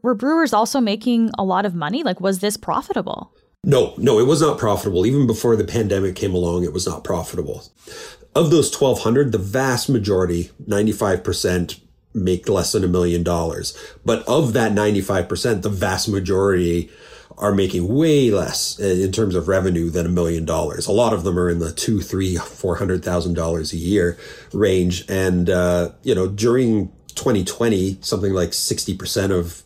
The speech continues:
Speaker 2: of breweries in the country were losing money. Uh, and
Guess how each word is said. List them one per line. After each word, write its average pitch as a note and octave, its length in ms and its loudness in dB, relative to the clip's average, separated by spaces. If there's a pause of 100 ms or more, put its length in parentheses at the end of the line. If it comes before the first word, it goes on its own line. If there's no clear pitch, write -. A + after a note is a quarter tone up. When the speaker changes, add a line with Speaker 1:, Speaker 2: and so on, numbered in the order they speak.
(100)
Speaker 2:
of F2 420 -2
breweries F#2 460 2
in E2+ 80 -2
the E2 80 -4
country - 380 -2
were E2+ 180 0
losing F#2 400 -2
money. E2+ 340 0 (440)
Uh, F2+ 560 2
and F#2+ 420 0